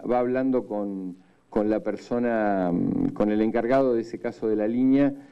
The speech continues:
si hay algún problema, alguna vicisitud. Es el segundo elemento que vamos a tener para poder chequear esto. El tercer elemento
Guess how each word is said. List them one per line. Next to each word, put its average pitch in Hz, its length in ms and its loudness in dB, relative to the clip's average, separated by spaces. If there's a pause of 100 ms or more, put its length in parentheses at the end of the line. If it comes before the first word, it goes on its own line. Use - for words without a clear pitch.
(220)
si - 160 -2
hay 120 100 4
algún 117 240 0
problema, 120 440 2
alguna 110 280 0
vicisitud. 104 720 -2 (320)
Es 113 120 -4
el 117 80 -2
segundo 117 320 2
elemento 113 360 2
que 104 60 2
vamos 107 220 -4
a 104 60 -2
tener 110 300 -2
para 98 320 -2
poder 98 260 -2
chequear 104 420 -4
esto. 123 420 -8 (380)
El 113 160 0
tercer 123 340 0
elemento 139 640 2